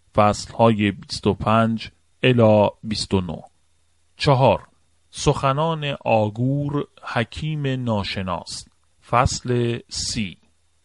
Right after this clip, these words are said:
پنج، نصیحت یک مادر به لموئین. فصل سی و یک. کتاب امثال سلیمان. فصل یک. ممکن است کتاب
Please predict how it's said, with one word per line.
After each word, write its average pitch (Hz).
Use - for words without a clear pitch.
پنج، 135
نصیحت 131
یک 147
مادر 123
به 117
لموئین. 104
فصل 120
سی -
و 104
یک. 98
کتاب 175
امثال 127
سلیمان. 123
فصل 127
یک. 110
ممکن 202
است 214
کتاب 170